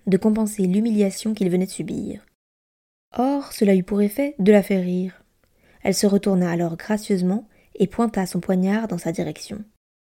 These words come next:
Elle lui demanda s'il avait perdu ses ailes lors de la cinquante-deuxième bataille d'Argawen. Ce à quoi il répondit positivement afin d'éviter d'attirer davantage l'attention.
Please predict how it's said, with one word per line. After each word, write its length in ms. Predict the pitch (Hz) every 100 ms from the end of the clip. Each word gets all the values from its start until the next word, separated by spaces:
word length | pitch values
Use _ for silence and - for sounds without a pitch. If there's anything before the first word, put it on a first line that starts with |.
| _ _ _ _ _ _ -
Elle 120 | 190
lui 100 | 202
demanda 340 | 226 226 247
s'il 180 | 262 202
avait 120 | 185
perdu 240 | 180 208 226
ses 240 | 196 196
ailes 260 | 190 220 277 _ -
lors 160 | 185
de 80 | 190
la 100 | 185
cinquante-deuxième 680 | 180 214 226 214 202 208 190
bataille 420 | 196 190 180 202
d'Argawen. 720 | 185 180 180 170 160 156 147 - _ _ _ _ _ -
Ce 140 | -
à 80 | 220
quoi 220 | 220 185
il 100 | 175
répondit 340 | 180 180 170 165
positivement 640 | 196 202 180 165 170 214
afin 240 | 185 -
d'éviter 340 | 170 180 180 180
d'attirer 360 | 170 - 185
davantage 480 | 170 185 180 202 208
l'attention. 520 | 180 170 165 - -